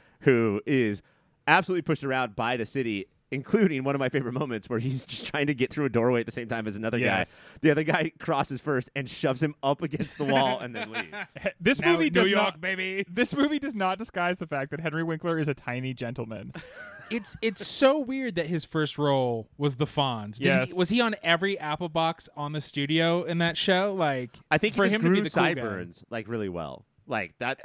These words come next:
Speaker 1: that had to be it. I don't know.
Speaker 3: Lengthened him out. Thi-, this feels like this should have been his entire career.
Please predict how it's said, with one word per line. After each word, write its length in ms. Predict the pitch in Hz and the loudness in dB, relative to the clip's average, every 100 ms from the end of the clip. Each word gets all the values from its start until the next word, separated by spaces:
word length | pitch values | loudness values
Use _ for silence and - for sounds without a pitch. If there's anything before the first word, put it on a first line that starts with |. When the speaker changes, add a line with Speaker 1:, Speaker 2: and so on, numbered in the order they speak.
| 139 | -4
Speaker 1:
that 140 | 160 | -2
had 220 | 156 190 | 0 0
to 40 | 160 | -2
be 160 | 127 | 0
it. 180 | 202 101 123 | 0 0 0
I 80 | |
don't 120 | 151 160 | -2 0
know. 100 | 185 | 0
Speaker 3:
Lengthened 420 | 156 151 151 139 | 0 -4 -6 -6
him 160 | 131 | -6
out. 320 | 127 139 170 185 | -4 -4 -4 2
Thi-, 140 | 233 302 | 2 4
this 240 | 247 330 | 0 0
feels 300 | - 302 202 | 0 0 2
like 220 | 175 151 | 0 0
this 160 | 175 226 | 0 0
should 160 | 294 | -4
have 120 | 202 147 | -6 -2
been 440 | 165 143 135 127 _ _ _ _ _ _ | 0 0 -4 -12 _ _ _ _ _ _
his 640 | - 180 170 160 139 - - _ 190 | -2 2 2 2 -2 -8 -12 _ -4
entire 460 | 180 180 160 160 | -2 2 2 2
career. 500 | - 151 127 95 82 | 0 -2 -2 -6 -14